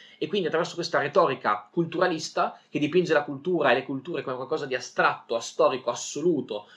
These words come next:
come delle sfere autoescludentesi, quasi come dei domini ontologici distinti, no? "Noi siamo italiani,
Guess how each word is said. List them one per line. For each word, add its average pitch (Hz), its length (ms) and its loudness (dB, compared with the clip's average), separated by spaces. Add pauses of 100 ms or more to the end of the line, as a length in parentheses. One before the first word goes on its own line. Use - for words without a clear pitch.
come 180 160 0
delle 175 220 4
sfere 196 520 6
autoescludentesi, 165 1300 4 (200)
quasi 220 320 0
come 185 180 2
dei 180 140 4
domini 196 340 4
ontologici 180 640 2
distinti, 139 560 -6
no? 151 100 -4
"Noi 196 140 0
siamo 185 220 -4
italiani, 117 600 -2